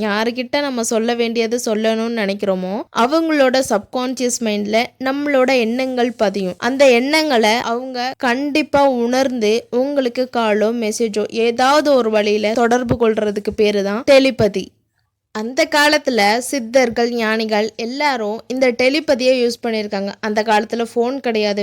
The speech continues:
மெசேஜஸ் கிடையாது, WhatsApp, Facebook, ஆன்லைன்ஸ்னு எந்த சோஷியல் மீடியாஸும் கிடையாது. அப்போ அவங்க ஒரு விஷயத்த, மெசேஜை இன்னொரு சீடருக்கோ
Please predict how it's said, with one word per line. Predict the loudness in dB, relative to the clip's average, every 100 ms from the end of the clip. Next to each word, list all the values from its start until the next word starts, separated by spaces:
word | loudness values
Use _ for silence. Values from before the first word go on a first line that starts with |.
| -4
மெசேஜஸ் | -4 -4 -2 -4 -4
கிடையாது, | -4 -2 -2 -2
WhatsApp, | 0 -2 -4 -4 -4 0
Facebook, | 0 0 -4 -6 -4 -6
ஆன்லைன்ஸ்னு | -4 -2 -2 -4 -6 -6 -6 -8 0 2
எந்த | 2 0
சோஷியல் | 4 4 4 4 0 0
மீடியாஸும் | 0 0 0 -2 0
கிடையாது. | 2 2 0 -4 -4
அப்போ | -2 4 4 4 0 -2
அவங்க | 0 2 4
ஒரு | 4 4 0
விஷயத்த, | 0 0 0 2 2 0 -2 -2
மெசேஜை | 0 4 4 4 2 0 -2 -8
இன்னொரு | -4 2 2 2 -4
சீடருக்கோ | -2 0 2 0